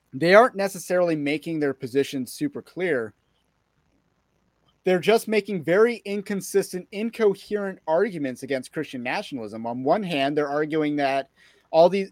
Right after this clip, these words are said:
Christian nationalism is inherently pedo-Baptist and post-millennial, despite the fact that Stephen Wolfe is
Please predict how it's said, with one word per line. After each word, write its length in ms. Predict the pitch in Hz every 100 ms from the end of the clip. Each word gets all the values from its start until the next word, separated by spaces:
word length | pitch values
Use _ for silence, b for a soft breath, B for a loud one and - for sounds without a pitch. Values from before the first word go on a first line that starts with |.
| _
Christian 360 | - 208 - 165
nationalism 600 | 165 185 185 160 147 147
is 140 | 139
inherently 680 | 143 123 135 165 170 160 151
pedo-Baptist 880 | 143 160 165 160 139 143 160 156 -
and 100 | 135
post-millennial, 880 | 147 151 - 135 131 190 143 120 - _ _ _
despite 360 | 139 - 175 -
the 60 |
fact 260 | - 160 147
that 140 | 151
Stephen 380 | - 170 160 139
Wolfe 300 | 131 170 170
is 380 | 139 131 113